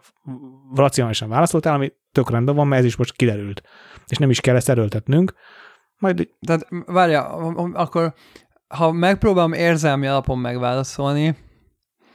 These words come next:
Speaker 2: hát, ö, nehéz egyébként ezt most így nekem érzelmi alapon
Speaker 1: A
Speaker 2: megválaszolni,
Speaker 1: legtöbben
Speaker 2: mert
Speaker 1: benne
Speaker 2: nem,
Speaker 1: nehéz.
Speaker 2: nem, nem tudom,
Speaker 1: <laughs>
Speaker 2: hogy,
Speaker 1: Ez
Speaker 2: hogy, hogy mit tudnék ilyen szempontból megfogalmazni,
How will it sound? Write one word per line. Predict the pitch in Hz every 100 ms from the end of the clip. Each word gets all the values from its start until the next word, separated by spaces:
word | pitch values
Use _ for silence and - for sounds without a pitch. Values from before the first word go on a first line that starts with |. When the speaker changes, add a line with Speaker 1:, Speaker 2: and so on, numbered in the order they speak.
| - _ _ _ _
Speaker 2:
hát, | _ - 147 143 156
ö, | 151 151
nehéz | 175 180 147 127 131 - - -
egyébként | - 151 135 135 - 131 131
ezt | 131 -
most | 139 127 -
így | 127
nekem | 127 123 131
érzelmi | 127 127 123 123
alapon | 127 123 127 123
Speaker 1:
A |
Speaker 2:
megválaszolni, | 123 123 123 165 135 131
Speaker 1:
legtöbben | 131 123
Speaker 2:
mert | 143
Speaker 1:
benne | 131 120 139
Speaker 2:
nem, | 151
Speaker 1:
nehéz. | 147
Speaker 2:
nem, | 117 - - 143
nem | 147 147
tudom, | 123 120 120 131
Speaker 1:
<laughs> | 135
Speaker 2:
hogy, | 131 139
Speaker 1:
Ez | 135
Speaker 2:
hogy, | 139 131 127
hogy | 131 135
mit | 139 143
tudnék | - 135 135 131 -
ilyen | 131 127
szempontból | - 131 127 131 131 127
megfogalmazni, | 127 127 - 131 127 127 131 131 123 143 165